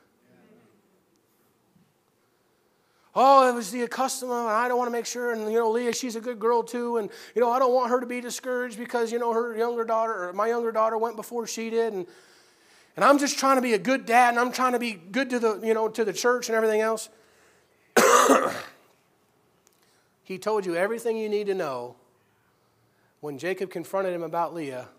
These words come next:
what his response was to Jacob. If it was just about Leah going before Rachel, then guess what? He would have never made him serve another seven years.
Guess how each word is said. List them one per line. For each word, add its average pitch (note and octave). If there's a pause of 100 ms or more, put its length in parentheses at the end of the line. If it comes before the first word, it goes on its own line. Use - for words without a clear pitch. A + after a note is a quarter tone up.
(300)
what F3
his D3+
response E3
was D3
to C#3
Jacob. B2+ (2250)
If F#3+
it A3
was F3+
just -
about G#3
Leah F#3
going F#3+
before F3+ (500)
Rachel, D#3+ (1160)
then D#3
guess F#3
what? E3 (480)
He G3+
would E3+
have C#3
never G3
made F#3+
him E3
serve E3
another D3
seven D3+
years. B2